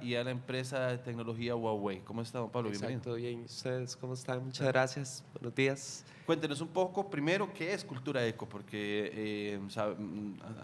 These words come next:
Speaker 1: sabemos que es un proyecto, eh, que está empezando y, y, y la ciudadanía quiere saber un poco qué es esto, Cultura Eco.
Speaker 2: Ok,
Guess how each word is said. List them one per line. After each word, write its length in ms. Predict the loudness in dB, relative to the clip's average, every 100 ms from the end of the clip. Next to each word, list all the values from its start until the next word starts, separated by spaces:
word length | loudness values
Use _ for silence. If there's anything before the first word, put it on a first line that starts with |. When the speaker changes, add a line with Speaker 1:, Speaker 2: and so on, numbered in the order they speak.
| -10
Speaker 1:
sabemos 420 | 2 4 6 2
que 240 | 0 2 2
es 160 | 0
un 140 | -4 -4
proyecto, 760 | -4 0 -2 0 2 2 2 -4 -16 -18 -14
eh, 480 | -4 -2 0 -2 -4 -6 -10 -12 -12 -14 -16 -8
que 80 | -4
está 160 | 4
empezando 580 | 4 4 2 2 2 -4 -6 -14 -16 -18 -18 -2
y, 120 | -2 -2 -4
y, 560 | 0 0 0 -2 -4 0
y 300 | 2 2 2
la 120 | 2
ciudadanía 440 | 4 4 4 2
quiere 160 | 0 0
saber 240 | 4 4
un 60 | 4
poco 240 | -2 -4 0
qué 180 | 4 4
es 260 | 2 -8 -4
esto, 240 | -4 -4
Cultura 340 | -6 -4 2 0
Eco. 160 | 0 -12 -14 -14 -14 -2
Speaker 2:
Ok, 200 | -2 2